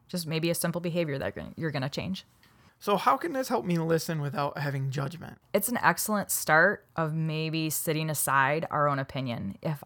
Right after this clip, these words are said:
Speaker 1: I've erased my whiteboard, <laughs> if I've set aside my bias, my opinion, my thought, um, maybe that empathy blocker of, "I can't believe they just said that." <laughs> If I can erase that off of my whiteboard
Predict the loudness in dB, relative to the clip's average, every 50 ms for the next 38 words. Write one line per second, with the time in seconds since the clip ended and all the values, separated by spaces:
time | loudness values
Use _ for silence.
0 | -2 4 6 8 8 8 8 6 4 4 2 0 0 2 2 2 4 4 4 4
1 | 4 4 2 2 0 -2 -2 2 6 8 8 8 8 6 6 6 4 4 4 2
2 | 2 4 6 6 6 4 4 2 -2 _ _ _ -8 -6 -6 -6 -6 -8 -8 -6
3 | -6 -6 -6 -8 -10 -12 -14 -16 -10 -10 4 8 12 12 12 12 12 10 8 6
4 | 4 4 4 2 4 4 4 4 4 2 0 -6 0 6 10 10 10 12 12 10
5 | 10 8 6 4 2 -2 0 2 2 2 2 0 0 0 0 2 2 4 4 4
6 | 2 2 0 0 -2 -4 -6 _ _ -4 -4 -4 -4 0 4 8 10 10 10 10
7 | 8 6 2 -4 -14 _ _ _ -18 -16 -16 -16 -14 -14 -14 -14 -14 -12 _ -2
8 | -2 0 0 2 4 2 2 4 2 0 0 0 -2 -2 -2 -2 0 4 8 8
9 | 8 8 6 4 4 4 6 6 6 4 4 4 4 4 4 2 0 -4 -4 -4
10 | -4 -4 -2 -2 -2 -2 -2 0 0 -2 -2 -2 -2 -2 0 2 2 2 4 4
11 | 8 12 12 12 12 12 12 6 -6 0 0 0 0 _ -16 -16 -16 -16 -14 _
12 | 6 6 6 8 8 4 4 6 6 4 4 4 2 0 2 2 6 8 8 8
13 | 8 6 4 6 6 6 4 2 -6 -6 -2 2 4 4 4 4 4 2 0 0
14 | 0 0 -2 -4 -2 0 0 0 0